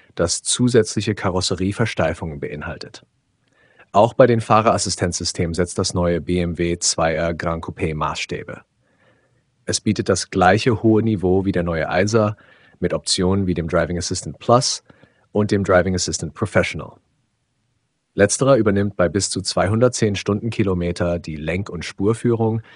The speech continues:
sowie die aktive Geschwindigkeitsregelung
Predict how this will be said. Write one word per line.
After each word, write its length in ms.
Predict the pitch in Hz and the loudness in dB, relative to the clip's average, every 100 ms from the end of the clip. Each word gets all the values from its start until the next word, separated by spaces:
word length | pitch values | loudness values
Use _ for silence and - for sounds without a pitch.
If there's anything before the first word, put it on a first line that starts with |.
| - - | -20 -18
sowie 340 | - 95 95 90 | -4 -2 0 0
die 180 | 90 | -2
aktive 440 | 92 - - 101 95 | -4 -6 -4 -2 -2
Geschwindigkeitsregelung 1300 | 90 - 104 110 - 92 - 90 92 92 87 90 | -4 -2 -2 0 0 -2 -2 -2 0 -2 -2 -4